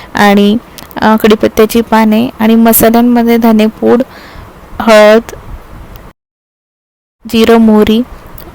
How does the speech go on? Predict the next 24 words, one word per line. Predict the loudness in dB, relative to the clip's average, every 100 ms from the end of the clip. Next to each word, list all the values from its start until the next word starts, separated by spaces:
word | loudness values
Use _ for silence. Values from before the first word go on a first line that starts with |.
| -8 0
गरम | 2 4
मसाला | 2 0 0 0 -2 -4 -4
आणि | -2 0 0 0
कांदा | 0 2
लसूण | 2 0 -2
मसाला. | -2 -2 -2 -2 -4 -6 -12 -20 -20 -20 -20 -20 -18 -4
आता | -2 0 0 0 -6 -20 -20 -10 -2
ह्याची | -2 0
भाजी | 0 2 2 2 0
आपण | 0 0
आधी | 0 0
करून | 0 0 0 0
घेऊया | 0 2 0
आणि | 0 0
नंतर | 0 0 -2 -2
मग | 0 0 -2 -8 -8 -2
ज्वारीच्या | 0 2 0 -2
पिठाचे | -2 -2 -2 0 -4 -4 -20 -6
फळं | 0 2 2
कसे | 0 0 0
बनवायचे | 2 0 0 -2 -2 -2
ते | -2
मी | -2
दाखवते. | -4 -6 -6